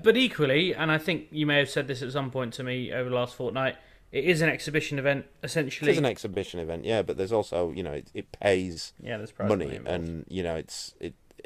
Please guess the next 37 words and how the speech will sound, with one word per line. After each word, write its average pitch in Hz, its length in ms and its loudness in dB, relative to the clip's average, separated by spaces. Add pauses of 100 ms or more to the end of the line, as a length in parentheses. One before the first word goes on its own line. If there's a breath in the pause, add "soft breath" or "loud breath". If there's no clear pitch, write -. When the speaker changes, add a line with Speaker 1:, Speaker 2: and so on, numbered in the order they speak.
Speaker 2:
it, - 140 -18 (120)
it, - 100 -14 (220)
we 107 140 -6
can't 135 400 0
be 101 40 -10
just - 260 -6
having 98 280 0
people 87 560 -6 (760 soft breath)
promote 95 500 2
them, 85 340 -4
their 87 180 0
relationships 85 920 -4
on 85 140 -6
social 85 400 -4
media 82 400 -6
and 76 100 -8
then 85 160 -6
going, 80 160 -4
"All 80 140 -2
right, 71 180 -6
have 85 140 -4
a 80 60 -6
wine." 80 280 -6
Then, 92 180 -2 (280 loud breath)
then 175 160 4
it, 151 180 -2
you 170 80 2
know, 120 80 4
it's 87 180 -8
ridiculous. 101 440 -6
The 110 100 2
L 120 140 6
T - 160 0
A 95 120 4
were 87 160 2
also, 85 380 -2 (320)
like, 87 240 -2